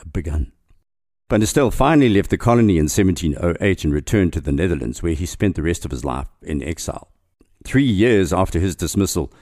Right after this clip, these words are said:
his large property, Vergelegen, was sold and divided into four separate farms,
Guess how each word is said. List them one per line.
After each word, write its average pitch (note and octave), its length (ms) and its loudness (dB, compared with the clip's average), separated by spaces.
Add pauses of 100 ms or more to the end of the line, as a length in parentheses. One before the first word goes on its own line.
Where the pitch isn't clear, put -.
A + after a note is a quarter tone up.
(140)
his D2+ 180 -4
large E2 340 0
property, E2+ 300 -4
Vergelegen, E2+ 680 -4
was C2+ 120 -6
sold F#2 440 -2
and D#2 120 -2
divided D#2 480 -4
into D2+ 200 -6
four G#2 280 -2
separate - 400 -4
farms, F#2 540 0